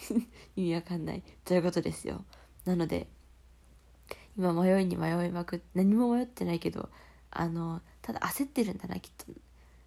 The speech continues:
迷いはそんなにないけど、焦ってますね。いろんな選択肢が浮かぶし、いろいろとね、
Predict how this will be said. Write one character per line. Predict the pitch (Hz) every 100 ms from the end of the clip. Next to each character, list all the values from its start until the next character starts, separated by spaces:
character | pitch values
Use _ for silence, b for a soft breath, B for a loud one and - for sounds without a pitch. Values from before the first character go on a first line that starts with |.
| -
迷 | 185 220 294
い | 285
は |
そ | 226 185
ん | 170
な | 170
に | 175
な | 170
い |
け | 175
ど、 | 165 - - b b b b -
焦 | - 196
っ |
て | - 185
ま | 180
す | -
ね。 | 196 196
い | 190
ろ | 208
ん | 214
な |
選 | 233 240
択 | 240 240
肢 | - 180
が | 170 - B B B -
浮 | 175
か | 196
ぶ | 175
し、 | 185 - 170 - - - - _ - - _ _
い | 185
ろ | 180
い | 165
ろ | 160
と | -
ね、 | 175 214